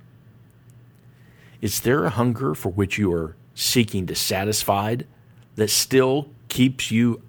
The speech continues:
unsatisfied when you fully attain it? What sorts of periphery,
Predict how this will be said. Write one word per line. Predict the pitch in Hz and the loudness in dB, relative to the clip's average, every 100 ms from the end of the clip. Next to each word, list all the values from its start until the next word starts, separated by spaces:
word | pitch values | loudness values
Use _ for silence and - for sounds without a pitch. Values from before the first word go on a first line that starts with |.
| - | -2
unsatisfied | 107 120 117 123 107 123 120 117 110 117 143 156 _ _ | 2 2 2 0 2 0 2 2 4 2 -2 -6 _ _
when | - 90 | -6 -2
you | 85 | -4
fully | - 110 127 98 | 0 0 2 0
attain | - 104 117 | -2 -4 -2
it? | 139 - - - - - _ _ - - - _ - - | -6 -10 -20 -20 -20 -20 _ _ -20 -20 -20 _ -20 -18
What | - - | -14 -4
sorts | - 170 156 131 | -2 0 0 2
of | 101 - | 2 0
periphery, | - 110 101 123 101 85 76 | -6 -2 0 0 0 -2 -6